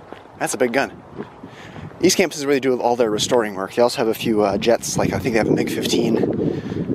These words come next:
They have, I think they might have a Panther. I don't know. It's been a while since I've been over there. I don't know the planes off the top of my head. So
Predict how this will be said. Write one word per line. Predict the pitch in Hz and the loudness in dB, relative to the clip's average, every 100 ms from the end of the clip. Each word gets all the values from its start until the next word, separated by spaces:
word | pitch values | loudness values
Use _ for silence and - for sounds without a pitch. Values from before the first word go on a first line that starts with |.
| - | -4
They | 117 | -2
have, | 113 107 107 | 2 2 0
I | - | -2
think | - - - - - - - - - - - | -4 -4 -2 -2 -2 0 -2 -2 -2 0 0
they | 117 | 0
might | 117 | 0
have | 110 | -2
a | - | -4
Panther. | - 117 170 170 | -6 -2 0 0
I | 117 | -2
don't | 131 | -2
know. | 113 - - | -4 -6 -8
It's | - | -4
been | 151 | 0
a | 127 | 4
while | 123 | 4
since | 120 - | 2 -2
I've | 104 | -2
been | 110 | 0
over | 110 | 0
there. | 98 98 | 2 2
I | |
don't | 110 | 2
know | 107 107 | 2 0
the | |
planes | - 104 | 0 2
off | 110 | 2
the | - | 2
top | 113 | 0
of | 101 | 0
my | 104 | 0
head. | 110 113 - - - - - - - - - | -2 -2 -8 -14 -18 -18 -18 -18 -14 -12 -4
So | - 120 | 2 2